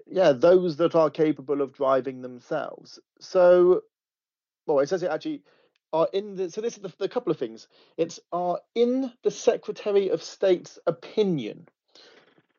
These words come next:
So it's an opinion by the Secretary of State. So the, the, the State Secretary of State will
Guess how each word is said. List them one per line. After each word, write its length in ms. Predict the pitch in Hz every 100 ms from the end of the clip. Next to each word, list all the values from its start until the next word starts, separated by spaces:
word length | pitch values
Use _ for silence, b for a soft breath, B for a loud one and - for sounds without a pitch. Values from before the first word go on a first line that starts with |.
| _ _ _
So 300 | - 202 208 -
it's 160 | 165
an 80 | 190
opinion 680 | 190 - - 262 269 247 202
by 180 | 190 190
the 80 | 180
Secretary 640 | - 180 175 - 175 165
of 100 | 151
State. 640 | - - - - - - _ _ _ _ _ _ _ _ _ _ - b b b
So 100 | 165
the, 100 | 185
the, 180 | 170 175
the 120 | 160 160
State 320 | 220 - 196
Secretary 440 | - - 180 196
of 100 | 170
State 220 | - 170
will 100 | 156